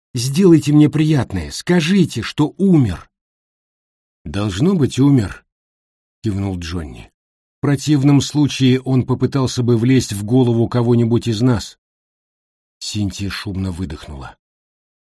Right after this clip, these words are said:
"Да, это логично". Логика логикой, но Джонни в это не верил. "Я знаю вас всех", сказала эта тварь.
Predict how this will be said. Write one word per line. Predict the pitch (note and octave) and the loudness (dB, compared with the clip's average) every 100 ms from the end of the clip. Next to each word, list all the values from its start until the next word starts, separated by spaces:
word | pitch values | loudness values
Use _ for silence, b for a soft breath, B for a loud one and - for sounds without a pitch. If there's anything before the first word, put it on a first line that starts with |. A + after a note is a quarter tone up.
| _ - | _ -16
"Да, | G#2 A#2+ A#2 G#2 F2 D2 - _ _ _ _ _ _ _ _ - | -6 -2 -2 -2 -4 -8 -12 _ _ _ _ _ _ _ _ -8
это | B2 D3 | -6 -2
логично". | D3+ D#3 F#3 F3+ - E2+ B1+ _ _ _ _ _ _ _ _ _ _ _ | -2 0 0 -2 -4 -10 -10 _ _ _ _ _ _ _ _ _ _ _
Логика | G2 G2+ C#3 B2 B2+ B2 | -8 -2 -2 -2 -2 0
логикой, | A#2+ D3 C3 G#2+ - D#2 B1 _ _ - | 0 0 -2 -4 -6 -10 -12 _ _ -2
но | A#2 | 0
Джонни | B2+ B2 D#3+ D3 C#3 | 0 -2 0 2 2
в | B2 | 0
это | C3+ B2+ | -2 -2
не | A2+ A2 | -2 -2
верил. | F#2+ F2 C2 - _ _ _ _ _ _ _ _ - | -4 -6 -10 -18 _ _ _ _ _ _ _ _ -10
"Я | D#2 G#2+ | -4 -4
знаю | F#2 F#2+ A2 A#2+ A#2+ A2+ | -4 -4 -2 -2 -2 -2
вас | F#2+ A2 G#2 - | -4 -6 -8 -12
всех", | - - - G#2+ E2 - - _ _ _ _ _ | -16 -14 -8 -6 -8 -12 -20 _ _ _ _ _
сказала | - - G2 G2+ F#2 | -12 -8 -6 -6 -6
эта | F#2 G2+ F#2 F#2 | -8 -10 -12 -12
тварь. | - D#2 B1 - | -12 -12 -14 -18